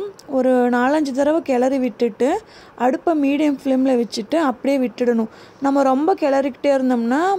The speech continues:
முட்டை மேலே இருக்க coating அது கூட சேர்த்து உடஞ்சிடும். அதனால அதிகப்படியாக கிளறக்கூடாது. ஓரளவுக்கு கிளறின பிறகு, அப்படியே ஒரு ரெண்டு, மூணு நிமிஷத்துக்கு அப்படியே விட்டுருங்க. medium ஃப்ளேமில் இருக்கப்போ அது அடிபாகத்து நல்லா roast ஆகும்.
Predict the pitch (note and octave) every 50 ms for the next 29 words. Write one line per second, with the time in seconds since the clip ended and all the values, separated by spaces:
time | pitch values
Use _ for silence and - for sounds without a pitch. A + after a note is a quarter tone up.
0 | F4 D#4+ A3+ C4 C4 B3+ A#3+ - - D#4 D4+ D4 C#4+ C4+ C4 A#3+ B3 - A#3+ A3+
1 | - B3 B3+ C4 B3+ C#4 B3 C4 C4+ B3 A#3 A3+ - - B3 B3+ - - B3 A#3
2 | B3 A#3 A3+ G#3+ A#3 A3+ G#3+ A#3+ G#3+ A3 B3 D#4 D#4 C#4 B3+ A#3 A3+ A#3+ B3 A#3
3 | G3+ A3+ - A3+ - A#3 A#3 A#3+ A#3 A#3 A3 A3 G#3+ A3+ A3 A3+ G#3+ G#3+ G#3+ G3+
4 | A#3 D4 F4 G#4+ - - - - - - - - - B3 B3 C4+ C#4 C#4 C#4 C#4+
5 | D4 D#4+ D#4 D#4+ D4+ - C4+ B3 B3+ C4 C4+ C4+ A#3 - A#3+ A3 A3+ G#3 A3 C4+
6 | E4+ A#4 B4+ - - - - - - - - A#3+ A#3+ - D4 D4+ E4 E4+ E4 C#4
7 | C#4 C4+ B3 B3 B3 B3+ D4 C#4 D4+ D4 C#4 B3+ A#3+ A#3 A#3+ - C#4 A3+ - -
8 | - D4 A3+ - - A3+ C4+ C4 A#3+ G#3+ G#3+ - - - A#3+ A3+ A3+ A3+ A#3 C4
9 | E4+ A4+ - - - - - - - - - - C4+ C#4+ D#4+ D#4 E4+ D#4+ C#4+ -
10 | D4 C#4+ D4 D#4 D4 B3+ A#3+ - B3+ A#3+ - - F#4 E4 C#4 B3 A#3+ A#3+ A#3 A3+
11 | A3+ A3+ A3+ A#3 C4 A3 B3+ B3 A#3+ A#3+ A#3+ - A3+ A3+ A3 A#3 A#3 A3+ A3 A3+
12 | A#3 - - - A3+ G#3+ F#3+ G#3 A#3+ D4+ G#4